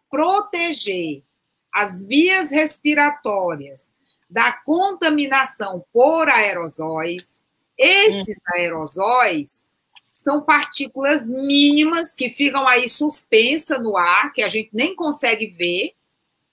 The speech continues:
Speaker 1: porque às vezes você fala com a pessoa e você vê a partícula de saliva que sai da boca da pessoa. Ali são gotículas.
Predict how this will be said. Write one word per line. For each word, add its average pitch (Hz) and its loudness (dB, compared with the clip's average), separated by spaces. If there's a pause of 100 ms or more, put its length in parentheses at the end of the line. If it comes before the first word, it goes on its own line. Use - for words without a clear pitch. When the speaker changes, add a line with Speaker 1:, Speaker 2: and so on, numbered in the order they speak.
(440)
Speaker 1:
porque 220 2
às 262 2
vezes 285 0
você 254 -4
fala 208 -4
com 185 -12
a 180 -6
pessoa 247 0
e 240 -6
você 240 -4
vê 233 2
a 262 2
partícula 254 -4
de - -10
saliva 262 0
que - -14
sai 247 0
da 254 2
boca 233 -4
da 247 0
pessoa. 247 -2
Ali 185 -4
são 240 -6
gotículas. 254 -4